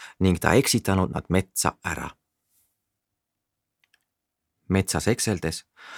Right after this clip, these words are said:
hakanud lapsed hirmu pärast nutma ja appi hüüdma.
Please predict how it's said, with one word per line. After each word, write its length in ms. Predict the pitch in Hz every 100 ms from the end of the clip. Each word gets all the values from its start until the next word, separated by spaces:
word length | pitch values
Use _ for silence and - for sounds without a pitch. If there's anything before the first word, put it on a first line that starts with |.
| - -
hakanud 460 | 110 110 98 92 87
lapsed 500 | 110 156 - 98 -
hirmu 300 | 120 127 107
pärast 340 | 95 90 -
nutma 480 | 98 92 - - 85 - _ _ -
ja 160 | 113
appi 360 | 101 - 95 92
hüüdma. 400 | 95 92 92